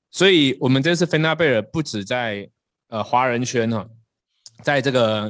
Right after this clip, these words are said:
不是讲中文的 CyberCon 哈，英文圈呢也是一战成名啊。所以他们就，这个可能呢，CyberCon 的大佬就觉得说：“哎，我们怎么错过这个 Fanta Bear 这个 alpha 啊？是不是要进去，进去 Fomo Dog？Fomo Dog 知道现在所有中文的 alpha 啊。”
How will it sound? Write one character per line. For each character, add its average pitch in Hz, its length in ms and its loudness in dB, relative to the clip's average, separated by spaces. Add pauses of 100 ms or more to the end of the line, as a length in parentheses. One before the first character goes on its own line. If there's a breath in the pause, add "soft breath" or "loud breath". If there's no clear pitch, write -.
不 - 80 -6
是 156 120 -2
讲 117 160 -4
中 131 160 -4
文 117 100 -4
的 123 60 -4
CyberCon 147 560 -4
哈， 107 100 -14
英 156 140 -6
文 131 180 -6
圈 127 180 -6
呢 123 120 -8
也 107 100 -6
是 139 100 -10
一 131 120 -8
战 135 200 -4
成 107 220 -8
名 101 240 -10
啊。 92 80 -16 (480 loud breath)
所 208 100 2
以 202 60 6
他 180 100 0
们 185 140 0
就， 180 240 4 (320 soft breath)
这 180 140 0
个 151 40 4
可 127 160 -2
能 127 220 0
呢， 143 140 0
CyberCon 156 420 -2
的 123 80 -6
大 120 220 -4
佬 98 160 -8
就 123 100 -6
觉 107 140 -6
得 104 40 -6
说 107 160 -10
：“哎， 220 140 -2 (540)
我 135 100 -4
们 156 80 0
怎 156 60 -2
么 156 40 -2
错 202 220 -2
过 185 160 0
这 151 80 -2
个 147 120 0
Fanta 156 280 -2
Bear 151 160 -4
这 127 100 -4
个 - 40 -10
alpha 127 400 -8
啊？ 127 220 -8
是 - 120 -8
不 170 100 -4
是 156 320 -4 (100)
要 165 80 -6
进 143 180 -8
去， 143 60 -8
进 165 180 -6
去 147 160 -2
Fomo 143 360 -4
Dog？Fomo 160 540 -6
Dog 143 220 -4
知 139 180 -10
道 139 160 -2
现 127 120 -8
在 131 120 -4
所 117 160 -8
有 104 80 -6
中 135 280 -6
文 98 200 -8
的 95 200 -10 (240)
alpha 104 380 -2 (120)
啊。” 101 180 -6